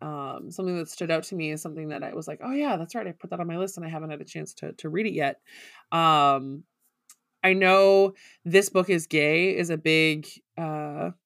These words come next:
topic of conversation right now, having been banned in a number of libraries. Uh, and it touches, uh, all sorts of L G B T Q relationships,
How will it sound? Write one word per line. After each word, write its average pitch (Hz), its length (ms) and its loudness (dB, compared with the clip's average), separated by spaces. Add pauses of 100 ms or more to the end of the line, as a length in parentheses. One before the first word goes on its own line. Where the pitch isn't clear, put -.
(480)
topic 175 360 -2
of 175 100 -8
conversation 170 720 -4
right 156 140 -6
now, 160 200 -2
having 160 260 -4
been 156 140 -6
banned 151 280 -6
in 151 80 -4
a - 20 -6
number 147 300 -4
of 143 100 -6
libraries. 151 680 -4 (500)
Uh, 139 340 -8 (320)
and 151 100 -6
it 139 100 -10
touches, 143 540 -8 (400)
uh, 139 280 -12 (280)
all 175 120 -2
sorts 170 220 -4
of 160 80 -4
L 151 100 0
G 151 100 -10
B 147 120 -6
T 170 120 -18
Q 143 300 -8
relationships, 143 880 -10